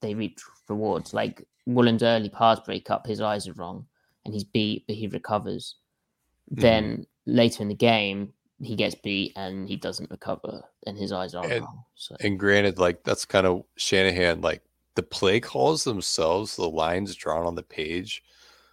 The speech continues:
Speaker 2: are fairly simple and, like, not that diverse in terms of what he called this game. But with the way he gets everything to pop is that the, like, the, the, the play side of the concept, he'll,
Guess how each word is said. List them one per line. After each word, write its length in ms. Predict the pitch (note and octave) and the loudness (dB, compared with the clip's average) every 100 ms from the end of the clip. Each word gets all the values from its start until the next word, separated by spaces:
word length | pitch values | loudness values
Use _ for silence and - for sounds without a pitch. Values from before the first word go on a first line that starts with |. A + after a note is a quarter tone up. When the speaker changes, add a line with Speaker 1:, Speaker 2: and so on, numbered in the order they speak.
| _ - | _ -2
Speaker 2:
are 80 | F2+ | -2
fairly 400 | - F#2+ G#2+ G2 | 4 4 4 4
simple 500 | - F2 - G#2+ A2 | 2 0 0 2 2
and, 120 | F#2 | 2
like, 180 | F#2 D#2+ | 2 0
not 320 | E2 F#2+ - | 2 2 2
that 160 | F#2+ - | -2 0
diverse 640 | F2 E2+ F2 F2+ E2+ - | -2 0 0 0 -2 -8
in 80 | E2 | -6
terms 240 | G2+ F#2+ | -6 -2
of 80 | F2 | 0
what 140 | F2 | 0
he 60 | F2 | -2
called 380 | - F#2+ E2+ - | -4 -2 -2 -2
this 200 | - - | -4 -4
game. 280 | F#2 F#2+ A2+ _ _ _ _ _ | -4 -14 -16 _ _ _ _ _
But 140 | G2 F#2+ | 4 4
with 140 | F#2+ | 4
the 80 | G2 | 2
way 240 | G2 G#2+ | 4 4
he 120 | A2+ | 2
gets 300 | G#2 A2 - - _ - | 2 0 -2 -8 _ -2
everything 420 | F#2 G#2 - F#2+ | 0 0 -2 -6
to 80 | E2+ | -8
pop 440 | - - G2 - | -2 6 6 6
is 140 | - - | 0 0
that 180 | E2+ - - - | -2 -2 -14 -8
the, 320 | - E2 D#2 - - - - - - _ _ _ - | -2 -2 -4 -10 -20 -20 -20 -20 -20 _ _ _ 0
like, 220 | G2 E2+ | 2 2
the, 120 | - | -4
the, 600 | F#2 F#2+ F#2 F#2+ F#2 F2+ | -4 -2 0 4 6 6
the 80 | F2+ | 2
play 300 | - - G#2 | -2 2 4
side 320 | A2 - G#2 | 4 6 6
of 40 | G2 | 4
the 60 | |
concept, 720 | F#2+ - F2+ F2+ - E2+ - - | -2 0 0 0 0 0 0 -4
he'll, 180 | F2 | -4